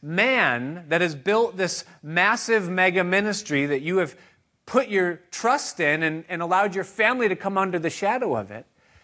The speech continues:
you find out that for a long time now, he's been taking things to keep that energy and that power going, to keep the thing moving down the tracks. You find out that him and his wife have been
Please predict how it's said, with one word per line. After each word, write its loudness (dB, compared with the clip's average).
you -10
find 2
out 2
that -6
for 0
a 4
long 2
time -2
now, 2
he's -4
been 0
taking 2
things -2
to 2
keep 0
that 2
energy 2
and -2
that 2
power 2
going, 0
to -2
keep -2
the 4
thing 0
moving 0
down 4
the -6
tracks. -4
You -4
find 2
out 4
that 2
him 2
and 2
his -2
wife 2
have -6
been 2